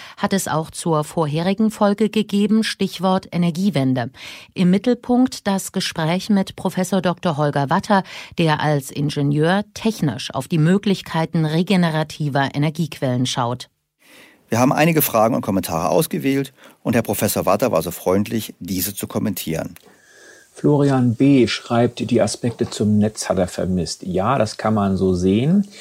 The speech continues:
Speaker 3: Der Netzausbau wird auch sicherlich das Abregeln reduzieren.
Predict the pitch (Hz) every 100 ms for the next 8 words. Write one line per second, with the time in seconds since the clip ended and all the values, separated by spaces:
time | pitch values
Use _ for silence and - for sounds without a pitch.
0 | - - - - - 113 101 92 95 110
1 | - - 110 113 - - 104 104 104 113
2 | 110 - 113 90 101 98 104 - 107 95
3 | 95 95 - - 92 87 - - 117 -
4 | 110 113 113 107 104 101 98 101 95 101
5 | 92 80 - - - 113 123 135 135 143
6 | 165 202